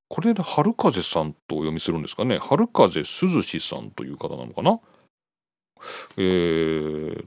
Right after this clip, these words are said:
というふうに、これ桜の風と書くんですけど、これで春風と読むんですか？これでいいんですかね。なんかちょっと不安になってきたんですけど、春、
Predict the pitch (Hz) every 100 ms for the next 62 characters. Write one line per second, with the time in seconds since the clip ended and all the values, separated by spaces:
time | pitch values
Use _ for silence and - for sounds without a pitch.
0 | _ - 95 101 101 85 85 76 - -
1 | - 143 - 233 226 220 208 - 170 170
2 | 165 - 143 82 71 - 76 85 - -
3 | 165 180 160 143 - _ _ _ _ _
4 | _ _ _ _ _ - 139 135 143 -
5 | - - 78 - - 60 76 - - 139
6 | 147 151 147 143 135 107 73 - - 78
7 | - - 117 95 - 113 - - - -
8 | - - - - 123 135 135 127 113 113
9 | - - 73 - 71 76 52 - 110 -
10 | - 104 143